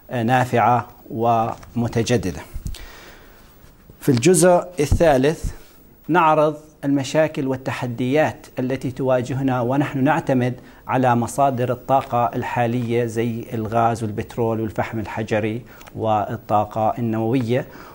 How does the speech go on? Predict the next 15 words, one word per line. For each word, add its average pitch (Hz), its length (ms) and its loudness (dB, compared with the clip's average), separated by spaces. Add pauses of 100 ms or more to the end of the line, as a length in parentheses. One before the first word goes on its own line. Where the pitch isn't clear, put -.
(120)
ويبين 147 1120 2
للطلاب 131 800 2 (300)
أنه 127 280 0
لا 156 180 4
بد 147 420 0 (320)
من 139 380 4
إيجاد 131 440 2
حل 160 420 2 (120)
لهذه 123 640 -2
المشاكل، 123 720 0 (420)
وذلك 127 720 2
بإيجاد 123 1160 0
سبيل 131 720 2 (280)
لاستخدام 120 2000 0 (280)
طاقة 117 600 2